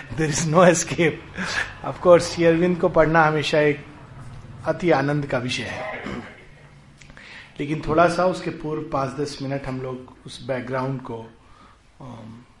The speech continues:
समेट लें, साथ में एकता के सूत्र में बांध लें।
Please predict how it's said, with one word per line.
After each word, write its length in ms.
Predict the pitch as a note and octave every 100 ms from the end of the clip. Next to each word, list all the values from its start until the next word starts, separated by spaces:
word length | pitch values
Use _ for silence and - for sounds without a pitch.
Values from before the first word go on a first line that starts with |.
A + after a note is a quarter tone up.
| _ -
समेट 460 | - B2 C#3 C#3+ C3+
लें, 100 | B2
साथ 380 | G#2+ A2+ -
में 160 | C3 A3+ - _ _ - _ _ _ _ - A#2 - _ _ _ _ -
एकता 320 | D#3 - D3
के 160 | C3+ D3
सूत्र 360 | - D#3 -
में 200 | C#3 B2
बांध 280 | G#2+ G#2+ F2+
लें। 120 | F#2